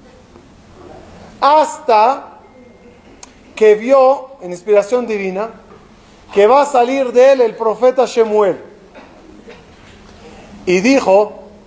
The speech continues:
"Ese profeta Shemuel es tan, tan grande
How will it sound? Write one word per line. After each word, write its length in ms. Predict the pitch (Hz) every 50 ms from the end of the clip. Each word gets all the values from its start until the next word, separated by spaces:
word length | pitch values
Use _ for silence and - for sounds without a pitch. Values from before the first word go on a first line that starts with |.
| - -
"Ese 400 | - 240 269 294 285 285 285 247
profeta 580 | 247 - 208 196 190 180 - 254 262 262 254 233
Shemuel 720 | - - 226 202 196 202 220 247 247 233 240 254 240 - - -
es 320 | - 214 190 - - - -
tan, 360 | 302 311 320 302 285 269 -
tan 280 | - 262 254 240 233 214
grande 580 | 214 202 196 185 175 165 160 170 202 220 -